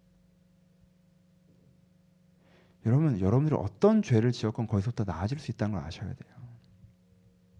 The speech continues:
여러분, 어떤 죄를 지었건 거기서 나아질 수 있다는 걸 아셔야 돼요. 여러분, 다윗이 이 잘못을 했고 이 잘못에 대한 책임을 평생 지고 갔다고 했죠.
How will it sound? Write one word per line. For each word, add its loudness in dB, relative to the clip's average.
여러분, -16
어떤 -10
죄를 -2
지었건 -8
거기서 -8
나아질 -6
수 -18
있다는 -8
걸 -14
아셔야 -18
돼요. -20
여러분, -4
다윗이 0
이 0
잘못을 0
했고 0
이 0
잘못에 0
대한 0
책임을 0
평생 0
지고 -2
갔다고 -2
했죠. -8